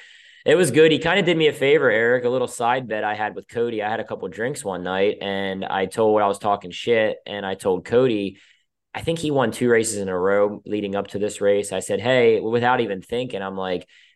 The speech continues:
"If you win the next two races, I'm coming out of retirement. I'm gonna whoop your ass." And, uh, I, like, immediately, I was like, "Oh, fuck, two races is Peoria."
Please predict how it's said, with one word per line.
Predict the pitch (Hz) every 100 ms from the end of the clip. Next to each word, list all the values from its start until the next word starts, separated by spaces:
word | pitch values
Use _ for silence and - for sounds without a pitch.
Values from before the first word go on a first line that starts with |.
| -
"If | 107
you | 143
win | 156
the | 147
next | 139 135 135
two | 139
races, | 123 123 120 110 98 - _
I'm | - 127
coming | 151 139 135
out | 131
of | 127
retirement. | 120 123 120 123 120
I'm | 117
gonna | 117 107
whoop | 110 131 113
your | 123
ass." | 120 110 98 - - _ _
And, | 107 110 110 107
uh, | 107 101 98 - _ _ _
I, | 107 113
like, | 113 104 98
immediately, | 113 117 127 135 127 110 110 110
I | 107
was | 110 104
like, | 101 -
"Oh, | 147
fuck, | 113 - 156 113 - -
two | 160
races | 160 156 - 123
is | 113
Peoria." | - 123 135 113 90